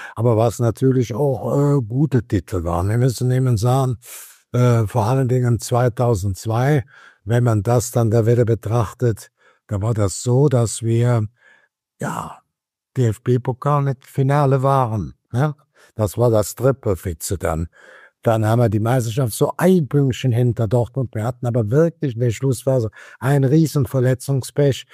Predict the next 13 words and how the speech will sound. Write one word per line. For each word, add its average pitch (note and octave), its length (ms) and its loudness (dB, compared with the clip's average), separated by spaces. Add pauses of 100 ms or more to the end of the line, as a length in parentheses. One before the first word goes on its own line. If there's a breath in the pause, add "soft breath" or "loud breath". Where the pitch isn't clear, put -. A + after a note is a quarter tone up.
(300 loud breath)
also A2+ 320 0
wirklich B2 380 2
ein F2+ 100 -2
Riesenverletzungspech. G2 1200 -2
Nur G#2+ 140 0
wurde, G#2 320 -2
aber A2 100 2
ich G2 120 -2
will B2 120 2
jetzt A#2 180 0
ja G#2+ 100 0
nicht G#2+ 120 -2
alle A#2 260 0